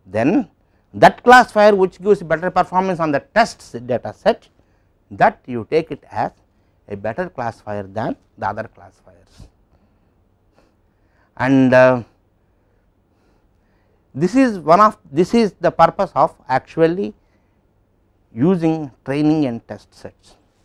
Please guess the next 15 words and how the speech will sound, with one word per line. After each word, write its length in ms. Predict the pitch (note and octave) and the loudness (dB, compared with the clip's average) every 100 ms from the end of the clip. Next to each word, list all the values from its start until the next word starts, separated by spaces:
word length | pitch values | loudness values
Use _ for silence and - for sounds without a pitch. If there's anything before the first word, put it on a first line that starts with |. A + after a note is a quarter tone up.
| _ _ _ _ _ _ _ _ _ - _ | _ _ _ _ _ _ _ _ _ -20 _
Uh, 380 | A2+ A#2 A#2+ G2 - _ - | 6 8 8 4 -8 _ -20
the 100 | - | -20
purpose 540 | - G2 - A#3 A3+ | -16 -14 -6 -6 -4
is 160 | D#3 - | -8 -10
fine, 480 | _ A#2+ C3+ G#2 F#2+ _ _ _ _ _ _ _ _ _ | _ -6 -4 -6 -16 _ _ _ _ _ _ _ _ _
but 180 | A2 - _ _ _ _ | -12 -12 _ _ _ _
there 160 | B2 C3+ | -2 0
are 180 | B2 - _ _ _ _ _ _ | 0 -4 _ _ _ _ _ _
very 220 | - C3+ D#3 | -6 -4 -2
many 240 | C#3+ C#3+ | -2 -4
questions 600 | - B2+ - - G2+ _ _ | -8 -14 -16 -20 -20 _ _
here. 140 | F#2 _ _ _ _ _ _ _ _ _ _ _ - | -20 _ _ _ _ _ _ _ _ _ _ _ -6
The 80 | C3 | -4
questions 520 | F#3+ F#3 - G#3 - | 0 -2 2 0 2
are, 300 | C3 C3 E3+ | 4 4 2